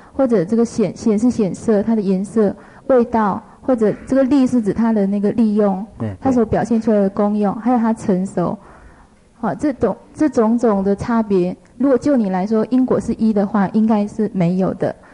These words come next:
Speaker 1: 可是实际上我们看到的，它有差别。种子的话是圆，芽的话它是长，它会长出来。
Speaker 2: 比如说，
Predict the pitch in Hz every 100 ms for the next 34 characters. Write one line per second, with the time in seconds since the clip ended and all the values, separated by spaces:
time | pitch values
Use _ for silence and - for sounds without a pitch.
0 | - - 226 240 226 254 269 285 202 202
1 | 226 247 233 220 190 185 190 - 247 185
2 | - 214 202 180 180 - - - 214 226
3 | 277 254 254 226 226 214 196 185 185 226
4 | - - 214 247 220 233 214 214 202 196
5 | - 180 180 196 214 - 135 131 113 98